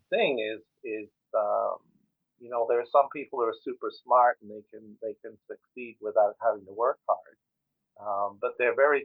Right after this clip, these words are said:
few and far between. Um, but I knew I just had to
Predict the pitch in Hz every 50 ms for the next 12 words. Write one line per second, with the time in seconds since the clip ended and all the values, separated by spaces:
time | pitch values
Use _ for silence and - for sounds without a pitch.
0 | - - 135 120 110 107 104 - - - 107 107 104 - - _ _ 143 135 123
1 | 104 95 107 120 _ _ _ _ _ _ _ _ _ _ _ - 107 110 107 104
2 | 104 104 104 104 104 104 101 101 95 _ _ _ _ _ _ _ _ _ _ -
3 | 113 107 - - 120 120 127 127 131 127 127 131 123 117 113 113 - 113 - _
4 | - 120 117 - - _